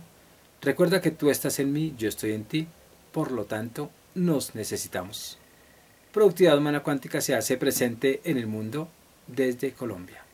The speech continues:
Muchas charlas, muchos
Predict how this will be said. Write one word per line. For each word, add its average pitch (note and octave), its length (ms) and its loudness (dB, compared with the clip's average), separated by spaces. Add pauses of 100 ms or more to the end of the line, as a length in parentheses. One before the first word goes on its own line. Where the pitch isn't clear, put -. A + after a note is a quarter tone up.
(2250)
Muchas F3+ 460 2
charlas, C#3+ 800 -2 (380)
muchos - 640 -4